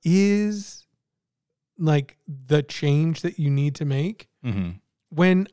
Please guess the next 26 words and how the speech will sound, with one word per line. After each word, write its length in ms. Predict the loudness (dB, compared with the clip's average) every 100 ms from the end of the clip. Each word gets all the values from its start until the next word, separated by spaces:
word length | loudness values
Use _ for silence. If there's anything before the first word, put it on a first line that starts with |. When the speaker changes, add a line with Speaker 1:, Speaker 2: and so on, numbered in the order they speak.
| -8
Speaker 1:
I 160 | -4 0
don't, 280 | 0 -2 -10 _
I 100 | -4
haven't 260 | -2 0 -2
seen 300 | -2 -2 -2
that 320 | -2 -6 _
true 460 | -10 -4 -2 -2 -4
in 240 | -2 -2
my 260 | -2 -4 -4
life. 280 | -6 -8 -6
I 60 | -8
haven't 220 | -8 -8
seen 140 | -8
that 180 | -10 -10
true 380 | -10 -8 -8 -8
in 380 | -6 -4 -4 -8 _ _ _ -20 -6
a 80 | -4
lot 280 | -2 -2
of 100 | -2
people's 420 | -2 -4 -6 -12 -12
lives. 460 | -14 -14 -14 -14 -14 _ _ -2
Like, 200 | 0 2
the 140 | 4
ability 640 | 4 6 2 2 -6 -6 -4
to 160 | -4
see 680 | -4 -4 -2 -2 -2 -4